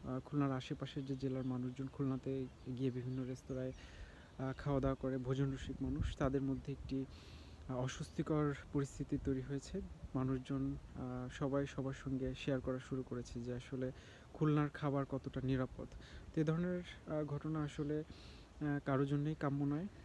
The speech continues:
আহ, এ ধরনের ঘটনা এর আগেও, আহ, বহুবার শোনা গেছে।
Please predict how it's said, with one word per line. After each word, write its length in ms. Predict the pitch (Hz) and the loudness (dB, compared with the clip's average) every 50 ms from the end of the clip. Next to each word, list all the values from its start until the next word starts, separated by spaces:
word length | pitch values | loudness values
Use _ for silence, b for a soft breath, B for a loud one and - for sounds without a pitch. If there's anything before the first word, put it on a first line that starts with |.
| B B - - - - | B B -16 -12 -8 -4
আহ, 360 | 135 131 131 127 127 135 - | -2 -2 0 -2 -2 -2 0
এ 120 | - 139 | 0 2
ধরনের 320 | 127 143 143 147 147 147 147 | 2 2 2 2 0 0 0
ঘটনা 400 | - 139 135 - 139 139 143 143 | -2 -4 -4 -2 0 2 2 4
এর 140 | 135 127 | 4 2
আগেও, 460 | 123 123 127 131 139 151 156 156 156 175 190 - 147 | 2 0 2 2 2 2 2 0 -2 -4 -6 -6 -4
আহ, 260 | 131 131 131 131 131 127 | -2 -2 -2 -2 -2 -2
বহুবার 300 | 127 127 139 135 143 143 | -2 -2 0 0 0 0
শোনা 300 | 139 - - 151 139 139 | -2 -2 0 2 2 2
গেছে। 320 | 131 131 127 - - 165 | 2 0 -4 -6 -8 -8